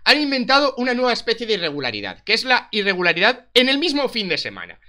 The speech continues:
Ir muy rápido o ser relativamente competitivos los sábados en quali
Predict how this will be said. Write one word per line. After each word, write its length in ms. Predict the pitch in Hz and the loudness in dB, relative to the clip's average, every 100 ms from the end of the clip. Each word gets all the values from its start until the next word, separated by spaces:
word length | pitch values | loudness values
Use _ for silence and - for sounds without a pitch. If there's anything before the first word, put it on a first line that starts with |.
| - - | -20 -4
Ir 220 | - 277 180 | 2 2 2
muy 280 | 196 359 | -2 -2
rápido 520 | 262 190 151 123 95 - | 0 0 0 -4 -8 -12
o 100 | 117 | -10
ser 180 | 156 156 | -4 -4
relativamente 480 | 127 120 160 165 156 | -4 -6 -4 -4 -4
competitivos 640 | 156 156 143 123 104 104 | -6 -6 -8 -12 -14 -14
los 200 | 107 - | -14 -6
sábados 440 | 160 214 285 330 | -2 0 -2 -4
en 140 | 127 123 | -8 -6
quali 400 | 151 233 320 | 0 0 0